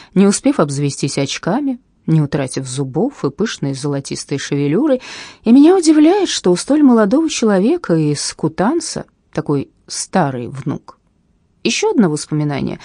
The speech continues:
Игра в петанг под платанами на главной улице. Мой отец в компании таких же, как он, великанов умопомрачительным образом подскакивает и бросает круглую железяку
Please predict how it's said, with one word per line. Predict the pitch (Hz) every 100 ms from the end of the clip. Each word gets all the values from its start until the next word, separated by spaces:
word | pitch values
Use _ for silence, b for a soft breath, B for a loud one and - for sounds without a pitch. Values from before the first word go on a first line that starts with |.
| B B B B
Игра | 214 349
в | 381
петанг | - 269 202 208 -
под | - 302
платанами | 269 277 233 151 143 143
на | 156 175
главной | 185 247 240
улице. | 180 127 - - - - _ _
Мой | 170 185 220
отец | 240 415
в | -
компании | 381 320 254 277 339 339
таких | 170 160 254
же, | 277
как | 165 143 156
он, | 147
великанов | 143 147 143 208 320 294 -
умопомрачительным | 240 226 214 - 202 190 180 339 330 285 247 214
образом | 247 233 196 190
подскакивает | 165 139 - 208 277 285 240 214
и | 190
бросает | 160 147 - 220 214
круглую | - 160 143 143
железяку | 139 147 143 135 233 - -